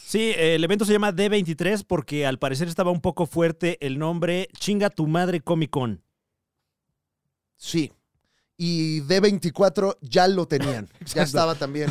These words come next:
Speaker 2: ya, ya, ya guardado. Es un programa de vitaminas.
Speaker 1: Ajá,
Speaker 2: Ya lo
Speaker 1: ajá.
Speaker 2: tenían, entonces
Speaker 1: D uno es, este...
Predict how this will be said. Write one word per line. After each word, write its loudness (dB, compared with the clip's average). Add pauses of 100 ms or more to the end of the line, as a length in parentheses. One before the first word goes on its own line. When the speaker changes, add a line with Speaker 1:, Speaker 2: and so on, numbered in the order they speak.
Speaker 2:
ya, -4
ya, -4
ya -4
guardado. 2 (260)
Es -16
un -6
programa 0
de 0
vitaminas. -4 (140)
Speaker 1:
Ajá, -10
Speaker 2:
Ya 0
lo 0
Speaker 1:
ajá. -4
Speaker 2:
tenían, -2
entonces -6
Speaker 1:
D 6
uno 6
es, 0
este... -6